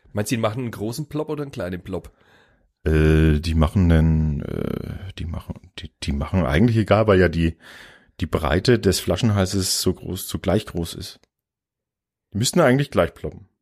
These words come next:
Speaker 1: Sagst du?
Speaker 2: Ja, weil, weil oben ist ja alles genau, genau gleich.
Speaker 1: Vielleicht macht's aber nur Bleb.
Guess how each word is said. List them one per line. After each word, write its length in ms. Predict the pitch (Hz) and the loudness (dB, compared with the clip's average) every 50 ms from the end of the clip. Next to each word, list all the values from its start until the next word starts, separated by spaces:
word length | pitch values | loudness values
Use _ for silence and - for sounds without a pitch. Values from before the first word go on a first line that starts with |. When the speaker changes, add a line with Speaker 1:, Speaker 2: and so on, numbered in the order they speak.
| _ _ _ _ _ _ _ _ | _ _ _ _ _ _ _ _
Speaker 1:
Sagst 380 | - - 120 - - - - | -2 -2 -2 -2 -2 -2 0
du? 180 | 127 110 92 - _ _ _ _ _ _ _ _ _ _ _ _ _ | 0 0 0 -2 _ _ _ _ _ _ _ _ _ _ _ _ _
Speaker 2:
Ja, 340 | 131 175 220 - 85 82 - | -2 0 2 2 2 2 2
weil, 220 | 92 90 87 - _ _ _ | 0 0 0 -4 _ _ _
weil 180 | - 98 95 95 | 0 2 2 2
oben 340 | - 107 113 127 160 180 - | 2 2 2 4 4 2 0
ist 120 | 110 135 | 0 0
ja 120 | 123 110 95 | 2 2 2
alles 240 | 69 98 123 127 - | 4 2 0 0 -2
genau, 480 | - 113 110 104 104 104 113 117 - - _ _ - _ _ | -4 -4 -2 -2 0 0 -2 -2 -4 -10 _ _ -20 _ _
genau 220 | - 104 104 101 101 | -8 -4 -4 -4 -4
gleich. 440 | 110 113 104 87 78 - - _ _ _ _ _ - - - _ _ _ | -4 -4 -4 -4 -4 -6 -10 _ _ _ _ _ -20 -20 -20 _ _ _
Speaker 1:
Vielleicht 300 | _ - - 98 85 - | _ -6 -4 -4 -4 -4
macht's 180 | - - - - | -8 -8 -6 -6
aber 80 | 92 82 | -6 -4
nur 220 | 85 87 85 - - _ _ | -4 -4 -6 -6 -10 _ _
Bleb. 380 | - 139 139 156 156 - - | -6 -4 -2 -4 -4 -6 -12